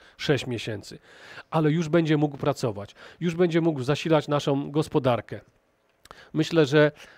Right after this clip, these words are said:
jest to, jest to temat do rozmowy na szczeblu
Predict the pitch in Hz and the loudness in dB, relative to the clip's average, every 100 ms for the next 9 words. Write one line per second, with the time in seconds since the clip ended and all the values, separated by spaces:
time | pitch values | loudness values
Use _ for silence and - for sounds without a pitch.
0 | - 143 170 - 151 139 131 - 156 - | -8 -2 -2 2 2 4 2 -4 -6 -2
1 | 143 165 143 135 131 143 135 131 147 147 | 2 4 4 0 2 4 6 2 0 -2
2 | 127 156 151 135 131 123 - 139 127 131 | 0 2 2 2 0 -2 -2 -2 0 -2